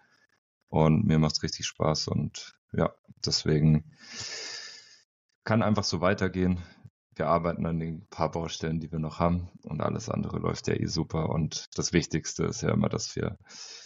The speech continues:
alle gesund sind und darum geht's ja. Gerne, gerne. Danke für deine Erkenntnisse und, äh, deinen Senf, genau. Yes. Und das wollte ich grad sagen. Es wird <laughs> Erkenntnis,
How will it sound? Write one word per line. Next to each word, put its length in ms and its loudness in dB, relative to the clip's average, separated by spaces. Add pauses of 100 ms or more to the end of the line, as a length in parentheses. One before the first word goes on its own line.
(180)
alle 220 4
gesund 540 4
sind 420 0 (340)
und 200 2
darum 260 2
geht's 280 -2
ja. 160 2
Gerne, 300 0
gerne. 380 4 (520)
Danke 240 -4
für 140 -6
deine 280 2
Erkenntnisse 580 -2
und, 400 0
äh, 260 4
deinen 240 8
Senf, 320 6
genau. 300 4
Yes. 520 2
Und 160 -2
das 160 2
wollte 160 4
ich 60 -2
grad 180 0
sagen. 420 -2
Es 180 -14
wird 220 -8
<laughs> 920 2 (1200)
Erkenntnis, 640 2